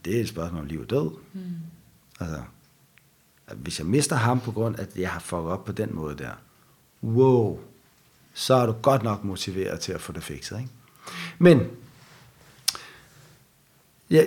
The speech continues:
Speaker 1: det, det blev jeg klogere på, og fik ligesom delt ind, hvordan og hvorledes. Jeg fik også formuleret, hvad jeg egentlig gerne selv vil.
Speaker 2: Mm.
Speaker 1: Øhm, hvordan jeg egentlig gerne vil leve og, og være, og, øhm,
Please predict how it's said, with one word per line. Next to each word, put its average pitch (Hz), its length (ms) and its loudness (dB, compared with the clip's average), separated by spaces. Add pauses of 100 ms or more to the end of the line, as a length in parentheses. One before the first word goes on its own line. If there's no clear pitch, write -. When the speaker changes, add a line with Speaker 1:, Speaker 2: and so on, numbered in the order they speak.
(120)
Speaker 1:
det, 160 180 6
det 160 120 10
blev 156 120 10
jeg 147 140 10
klogere 131 340 8
på, 135 220 8
og 123 80 -4
fik 120 200 0
ligesom 120 380 0
delt 113 240 2
ind, 143 220 0
hvordan 110 320 -2
og 107 60 0
hvorledes. 104 400 -2
Jeg 110 100 -2
fik 113 180 -2
også - 480 0 (1300)
formuleret, 123 640 2
hvad 107 100 0
jeg 101 60 -4
egentlig 98 200 -4
gerne 98 160 -4
selv 101 260 -2
vil. 95 180 -4 (460)
Speaker 2:
Mm. 214 160 -8 (640)
Speaker 1:
Øhm, 85 540 -6 (160)
hvordan 95 220 -4
jeg 110 80 -2
egentlig 85 200 -6
gerne 80 160 -6
vil 80 100 -8
leve 85 520 -6
og, 76 340 -12 (540)
og 85 200 -10
være, 92 460 -4
og, 82 320 -10 (1600)
øhm, 85 500 -10